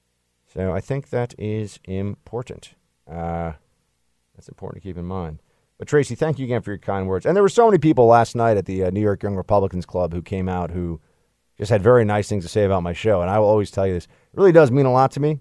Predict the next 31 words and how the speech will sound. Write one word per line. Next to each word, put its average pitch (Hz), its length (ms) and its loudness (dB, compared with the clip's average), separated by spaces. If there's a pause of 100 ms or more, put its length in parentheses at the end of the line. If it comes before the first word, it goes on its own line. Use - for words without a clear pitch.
(140)
So 98 440 -2 (180)
don't 127 180 -2
ever 117 140 -2
think 117 300 -4
that 104 120 -2
I, 98 200 -2
if 90 200 -6
I 101 40 -2
s-, 95 100 -6
just - 340 -12
am 95 100 -6
saying 101 260 -4
thank 110 320 -6
you, 104 180 -8
that 85 140 -12
that's 95 220 -6
some 92 280 -10 (320)
mechanical 107 560 -6
response. 101 580 -4
That 90 140 -6
actually, 95 560 -6
uh, 82 160 -4 (420)
I'm 117 240 0 (160)
to 127 120 0
this 107 140 0
day 107 380 4
still 101 320 2
very, 95 460 0 (760)
uh, 85 200 -8
very 113 220 6
grateful. 95 600 0